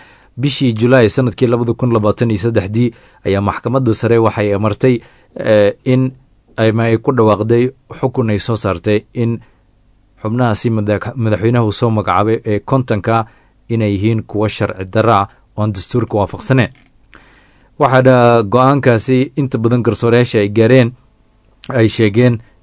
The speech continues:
in ay ta-, aysan ahayn mid macquul ah, isla markaana aysan jirin xafiis rasmi ah oo dowladda u qeexan ee la dhaho C S. Madaxweynihii hore ee dalka Uhuru Kenyatta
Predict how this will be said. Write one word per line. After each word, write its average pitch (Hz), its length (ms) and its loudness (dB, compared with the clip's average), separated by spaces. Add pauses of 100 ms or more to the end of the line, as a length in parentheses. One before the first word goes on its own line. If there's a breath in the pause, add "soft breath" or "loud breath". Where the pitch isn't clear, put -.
(100)
in 139 300 2 (400)
ay 117 300 2
ta-, 123 340 -2
aysan 117 300 0
ahayn 120 360 2
mid 123 200 0
macquul 117 440 2
ah, 110 80 2 (360 loud breath)
isla 113 220 -2
markaana 110 500 2 (320 soft breath)
aysan 113 460 -2
jirin 110 320 0
xafiis 120 560 -2
rasmi 113 400 -2
ah 107 80 2
oo 107 80 2
dowladda 117 460 0
u 120 140 -2
qeexan 113 440 -2 (100)
ee 107 140 0
la 101 160 0
dhaho 110 320 0 (260 soft breath)
C 131 380 0
S. 110 200 0 (360)
Madaxweynihii 117 360 0
hore 117 160 2
ee 117 40 0
dalka 117 280 -2
Uhuru 117 240 0
Kenyatta 117 460 0